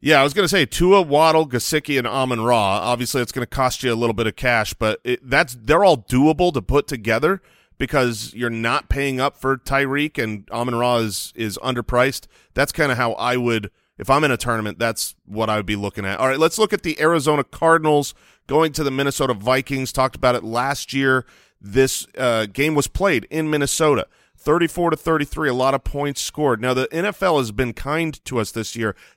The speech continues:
They have done this thing with this extra seventeenth game where they are scheduling, <laughs> kinda, it seems like, rematches at the same location of last year that had big barn-burning totals. And usually so far this year,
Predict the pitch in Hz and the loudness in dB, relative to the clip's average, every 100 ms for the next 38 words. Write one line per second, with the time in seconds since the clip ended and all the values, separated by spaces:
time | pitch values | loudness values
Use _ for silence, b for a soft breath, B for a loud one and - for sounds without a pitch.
0 | - 131 170 180 151 131 147 170 160 147 | -2 0 4 4 4 2 2 2 0 -2
1 | - 156 156 135 131 - - 143 - 135 | -2 -2 -2 -2 -4 -4 -6 -8 -8 -6
2 | 143 139 131 139 131 - 139 131 b b | -4 -4 -6 -8 -10 -4 -2 -2 b b
3 | - 117 143 147 139 - - 151 160 160 | -6 0 2 4 2 -2 -2 -2 0 0
4 | 151 120 - - 160 143 127 - 147 123 | -2 -4 -8 -4 0 2 0 0 -4 -4
5 | 117 113 135 175 170 135 117 113 - - | -6 -4 -2 0 0 0 -2 -4 -6 -16
6 | _ _ _ _ - 147 170 175 - 175 | _ _ _ _ -4 0 0 -2 -2 -2
7 | 170 165 160 165 151 147 156 131 139 139 | 2 4 4 0 -2 -2 -2 0 2 0
8 | - 143 127 101 117 139 135 127 135 107 | -2 -2 -2 -2 0 0 2 2 0 0
9 | 120 131 131 120 135 127 113 - 170 147 | 0 0 0 0 0 -2 -4 2 4 4
10 | 104 - - _ _ _ _ 156 156 143 | 0 -4 -12 _ _ _ _ -8 -6 -6
11 | 147 226 269 254 240 - 220 214 208 196 | 0 2 2 2 0 2 2 4 2 4
12 | 190 - 202 180 95 | 0 -2 -2 0 -2